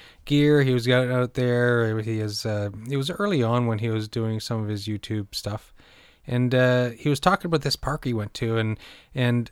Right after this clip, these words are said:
I was like, "Wow, that's a nice park." And he was talking about how underutilized, he was hiking in, it wasn't by water. And, and so I looked it up, and I just, it, it <laughs> I, I've never heard of this park. So I Googled it,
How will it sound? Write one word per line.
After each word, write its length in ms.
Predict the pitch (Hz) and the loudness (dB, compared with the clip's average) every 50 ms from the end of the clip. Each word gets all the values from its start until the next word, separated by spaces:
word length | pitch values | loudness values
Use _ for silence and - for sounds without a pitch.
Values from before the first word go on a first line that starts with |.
| - - | -8 -8
I 40 | |
was 120 | 135 123 - | -8 -6 -6
like, 180 | 117 113 - | -8 -10 -6
"Wow, 400 | - 135 135 - - 214 202 185 | -6 -4 -4 -2 0 2 2 2
that's 260 | 185 208 226 - - - | 0 -2 -4 -4 -4 -4
a 60 | 214 | -4
nice 320 | 156 110 98 92 98 - | -4 -4 -6 -6 -8 -10
park." 460 | - - - 220 - - - - - | -8 -8 -8 -10 -10 -12 -14 -10 -6
And 200 | 131 120 117 117 | -4 -4 -2 -2
he 80 | 113 117 | -2 -2
was 120 | 123 113 | -4 -4
talking 280 | - 117 107 - - 113 | -4 -6 -6 -6 -6 -6
about 120 | 110 110 98 | -6 -4 -2
how 220 | 117 110 107 104 | -2 -2 -2 -2
underutilized, 800 | 104 104 104 104 98 98 117 127 139 135 127 123 123 123 127 117 - | -2 -2 -4 -4 -4 -2 -2 0 2 2 2 4 4 2 2 0 -4
he 80 | - | -6
was 140 | 95 92 - | -8 -8 -6
hiking 340 | - 110 101 - - 107 117 | -6 -6 -6 -6 -6 -4 -2
in, 400 | 123 127 127 123 123 123 123 117 | 0 0 2 2 2 0 0 -2
it 100 | 104 95 | -2 -4
wasn't 300 | 98 104 104 104 104 92 | -4 -4 -4 -4 -6 -8
by 140 | 95 92 92 | -8 -8 -6
water. 560 | 98 110 117 113 113 113 113 110 113 107 98 | -4 -2 0 2 2 2 2 2 0 0 -2
And, 160 | 98 95 - - - - - - - - - - - | -4 -6 -8 -12 -20 -20 -20 -20 -20 -20 -20 -16 -8
and 140 | - 127 120 | -6 -4 0
so 140 | - 151 139 | 2 4 4
I 80 | 135 131 | 6 6
looked 260 | 139 180 202 - - | 4 4 2 0 0
it 80 | 151 | 2
up, 300 | 160 151 123 131 - - | 4 4 4 2 0 -2
and 120 | 127 123 120 | -2 0 0
I 140 | 120 120 120 | 0 0 -2
just, 300 | 117 - 156 151 - _ _ - | 0 0 -2 -2 -2 _ _ -12
it, 200 | - 135 127 - - | -10 -10 -6 -4 -2
it 160 | 139 131 135 - - 605 698 | 0 0 0 -2 -4 -8 -14
<laughs> 140 | - - - - - - - - - - - - _ - - _ _ - 143 143 - - - - - | -14 -16 -18 -20 -12 -6 -4 -4 -4 -4 -6 -10 _ -20 -20 _ _ -16 -14 -12 -12 -12 -12 -4 0
I, 180 | 143 147 143 139 - - | 2 2 2 2 0 -2
I've 220 | 185 202 - - 117 | -2 -2 -2 -2 -2
never 180 | 107 110 120 | -2 0 0
heard 260 | - - - 131 127 | 0 0 0 0 0
of 60 | 123 117 | 0 -2
this 120 | 113 - | -4 -6
park. 420 | - - - 165 - - - - - - - - - - _ _ | -6 -8 -8 -8 -8 -10 -14 -18 -20 -20 -20 -20 -20 -20 _ _
So 180 | - - 135 127 | -6 0 2 2
I 60 | 123 | 4
Googled 340 | 127 170 190 196 185 160 131 | 6 6 6 6 6 6 4
it, 200 | 131 143 - | 4 2 0